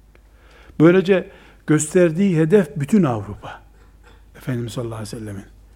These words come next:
Bütün Avrupa'yı hedef gösteriyor. Yani İstanbul ilk hedefi,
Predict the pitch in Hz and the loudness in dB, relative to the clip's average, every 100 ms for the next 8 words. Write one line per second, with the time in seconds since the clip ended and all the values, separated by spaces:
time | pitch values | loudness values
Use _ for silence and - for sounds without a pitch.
0 | - - - 165 165 156 147 147 135 127 | -20 -18 0 4 6 4 2 -2 0 0
1 | 127 120 - 110 - 156 - - - - | -2 -6 -8 -12 -12 -14 -14 -18 -20 -20
2 | - - - - - - - 143 131 131 | -20 -20 -20 -20 -20 -20 -2 2 2 2
3 | 151 151 - - - - - 160 160 156 | -2 -6 -20 -20 -18 -14 0 6 6 6
4 | 143 190 226 - - - - - - - | 4 4 2 -8 -20 -20 -20 -20 -20 -20
5 | - - 190 208 - 170 175 185 175 208 | -20 -2 2 2 2 -2 2 2 2 0
6 | 233 247 | -2 -6